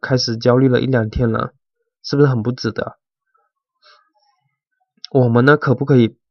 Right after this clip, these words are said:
把呢恐惧呢推迟，推迟到呢要开始的半个，半分钟，或者说几分钟的时候，我们再去焦虑，可以吗？或者说要做的时候我们再去焦虑呢？这样呢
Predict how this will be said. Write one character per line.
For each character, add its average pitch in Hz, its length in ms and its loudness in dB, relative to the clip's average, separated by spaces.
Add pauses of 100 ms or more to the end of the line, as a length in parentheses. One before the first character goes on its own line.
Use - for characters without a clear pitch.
把 117 200 2
呢 113 460 0
恐 110 260 -4
惧 156 180 -2
呢 127 240 2 (260)
推 165 180 0
迟， - 360 -10 (960)
推 156 140 0
迟 135 160 -2
到 147 180 4
呢 127 260 4
要 143 180 2
开 151 320 2
始 156 180 -2
的 110 420 -4
半 139 200 0
个， 135 340 0 (140)
半 143 160 2
分 135 180 2
钟， 127 300 2 (320)
或 131 100 -4
者 120 80 0
说 120 320 2
几 123 160 -4
分 131 220 2
钟 131 140 2
的 123 100 4
时 113 120 0
候， 120 300 0 (220)
我 127 160 -2
们 110 200 -2
再 180 200 6
去 165 160 2
焦 120 180 2
虑， 120 160 4
可 120 180 -4
以 110 80 0
吗？ 110 180 -4 (800)
或 135 120 -4
者 120 40 -4
说 123 120 2
要 135 160 2 (200)
做 240 200 2
的 131 80 4
时 120 100 0
候 113 60 2
我 110 40 0
们 107 160 -4
再 117 120 0
去 120 140 -2
焦 117 200 -2
虑 123 140 0
呢？ 113 200 -2 (1200)
这 156 120 2
样 165 160 6
呢 143 140 6